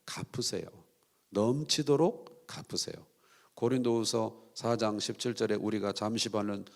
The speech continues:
환난에 경한 것이 지극히 크고 영원한 영광에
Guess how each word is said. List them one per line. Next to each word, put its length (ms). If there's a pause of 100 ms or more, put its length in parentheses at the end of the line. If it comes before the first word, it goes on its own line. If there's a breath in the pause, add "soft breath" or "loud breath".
(120 loud breath)
환난에 480
경한 340
것이 440 (300 loud breath)
지극히 540
크고 400
영원한 480 (320 loud breath)
영광에 760